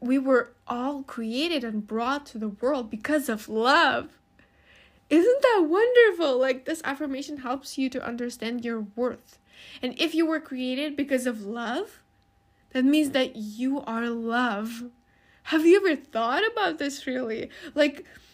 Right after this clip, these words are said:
this affirmation will show you that no matter how you look like, no matter what personality you have, or what food you like to eat in the morning,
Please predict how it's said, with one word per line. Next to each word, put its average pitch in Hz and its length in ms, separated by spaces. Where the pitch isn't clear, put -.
this 330 220
affirmation 294 600
will 294 180
show 240 420
you 311 280
that 269 360
no 247 380
matter 247 240
how 240 460
you 226 180
look 214 340
like, - 220
no 240 60
matter 262 260
what 254 320
personality 233 720
you 208 160
have, 202 380
or 254 140
what 311 200
food 269 600
you 233 100
like 220 240
to - 240
eat 240 180
in 214 80
the 208 60
morning, 233 680